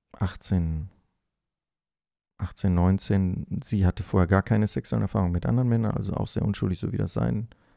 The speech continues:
sollte. So wie das sein sollte, deshalb meiner Meinung nach, weil, und meiner Erfahrung nach,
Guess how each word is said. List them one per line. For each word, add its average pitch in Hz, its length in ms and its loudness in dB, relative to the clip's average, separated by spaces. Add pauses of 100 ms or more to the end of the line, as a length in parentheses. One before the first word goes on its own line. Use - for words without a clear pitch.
(160)
sollte. 104 680 6
So 92 160 0
wie 98 80 4
das 98 160 4
sein 107 240 4
sollte, 101 260 4
deshalb 127 480 6
meiner 143 240 2
Meinung 139 260 0
nach, 131 220 0
weil, 113 240 2 (1120)
und 95 120 4
meiner 92 220 8
Erfahrung 120 500 2
nach, 113 300 2